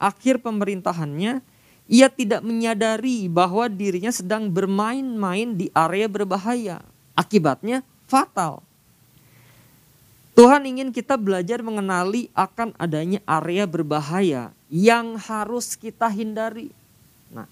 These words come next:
yang harus kita hindari artinya jangan bermain-main di situ. Jangan mencobai di situ.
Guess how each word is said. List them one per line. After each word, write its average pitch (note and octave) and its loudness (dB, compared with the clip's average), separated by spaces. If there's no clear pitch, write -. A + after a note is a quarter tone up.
yang A#3 6
harus A3+ -2
kita A#3 -2
hindari A3 -2
artinya G#3+ -4
jangan G#3+ 0
bermain-main G#3+ -2
di A3 -2
situ. A3 -8
Jangan G#3 4
mencobai A3+ -2
di A3 -6
situ. G#3+ -8